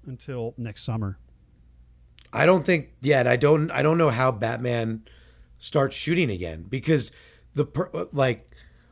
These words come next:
Speaker 2: when you're filming a movie, um, or when I, I'll, from personal experience, when I'm on a set, the, the key players, like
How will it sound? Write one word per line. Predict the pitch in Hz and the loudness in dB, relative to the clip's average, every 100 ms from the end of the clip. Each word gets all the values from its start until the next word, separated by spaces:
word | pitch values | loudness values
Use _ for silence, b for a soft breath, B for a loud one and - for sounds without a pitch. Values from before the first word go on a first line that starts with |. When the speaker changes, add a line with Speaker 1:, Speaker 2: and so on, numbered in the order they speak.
| b | b
Speaker 2:
when | 156 | 0
you're | 180 | 2
filming | 220 202 180 175 | 4 6 6 6
a | 135 | 4
movie, | 131 151 98 90 - _ _ _ _ _ _ - | 4 4 2 -6 -12 _ _ _ _ _ _ -10
um, | 127 117 110 113 151 | -4 -2 -2 -6 -8
or | 127 | -4
when | 110 | -2
I, | 120 131 107 | 0 0 -2
I'll, | - 113 - _ | -4 -6 -8 _
from | - 117 | -14 -8
personal | 156 160 160 | -2 -2 -2
experience, | 127 - 104 104 | -4 -4 -6 -4
when | |
I'm | 123 127 151 | -4 -4 -4
on | 135 | -4
a | 120 | -4
set, | - 143 123 - b b b b b b | -2 0 -2 -4 b b b b b b
the, | 156 | -2
the | 160 151 | 0 -2
key | - 208 | -2 0
players, | 214 - 175 180 117 | 0 2 4 6 4
like | 120 131 | 0 -2